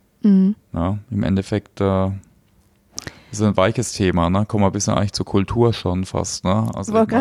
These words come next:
Speaker 1: gerade
Speaker 2: meine,
Speaker 1: sagen,
Speaker 2: das
Speaker 1: das ist eigentlich eine super Überleitung, ja. Aber
Speaker 2: aber
Speaker 1: kann
Speaker 2: die
Speaker 1: man
Speaker 2: Frage ist eigentlich, oder was kann man konkret tun, ne? Also
Speaker 1: Ja.
Speaker 2: das ist eine, ist, äh, Kultur sind so weiche Faktoren, Werte, aber ich habe dann konkrete Beeinflussungsmöglichkeiten, ne? Durch
Speaker 1: Ja.
Speaker 2: Sprache,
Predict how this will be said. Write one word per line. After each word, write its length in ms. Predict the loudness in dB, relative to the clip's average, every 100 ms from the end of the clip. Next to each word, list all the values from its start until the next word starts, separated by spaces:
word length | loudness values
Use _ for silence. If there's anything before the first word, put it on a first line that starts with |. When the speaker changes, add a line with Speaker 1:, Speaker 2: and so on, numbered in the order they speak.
| 2
Speaker 1:
gerade 80 |
Speaker 2:
meine, 180 | 4 6
Speaker 1:
sagen, 140 | 4 4
Speaker 2:
das 0 |
Speaker 1:
das 100 | 4
ist 60 | 4
eigentlich 240 | 4 6 4
eine 100 | 4
super 360 | 0 2 2
Überleitung, 800 | 2 0 0 2 0 0 -4 -4
ja. 140 | 0 2
Aber 120 | 2
Speaker 2:
aber 100 | 2
Speaker 1:
kann 100 | 2
Speaker 2:
die 60 | 2
Speaker 1:
man 120 | 2
Speaker 2:
Frage 180 | 0 -2
ist 100 | -2
eigentlich, 160 | -4 -2
oder 240 | -2 -2
was 140 | -4 -6
kann 120 | -6
man 80 | -6
konkret 400 | -6 -8 -10 -12
tun, 320 | -12 -10 -8
ne? 260 | -8 -8 -8
Also 220 | -6 -2
Speaker 1:
Ja. 60 | -2
Speaker 2:
das 140 | -4 -12
ist 140 | -14
eine, 300 | -10 -8 -8
ist, 160 | -8 -8
äh, 220 | -8 -8 -12 -20 -20 _ -18 -16 -14
Kultur 400 | -8 -6 -2 -2
sind 160 | 0 -2
so 220 | -2 -4 -8 -14
weiche 440 | -4 0 0 -2 -6
Faktoren, 640 | -4 -6 -4 0 2 2
Werte, 520 | 2 0 2 2 2 0 -8 -20 _
aber 400 | -4 2 2 2
ich 160 | 0 -2
habe 240 | 0 2
dann 560 | 2 2 2 2 0 -2
konkrete 400 | -6 -2 0 0
Beeinflussungsmöglichkeiten, 1400 | 0 0 0 2 0 0 -4 -4 -2 -2 -2 -4 -2 0
ne? 120 | 0
Durch 220 | 0 2
Speaker 1:
Ja. 120 | 4
Speaker 2:
Sprache, 540 | 4 2 0 0 0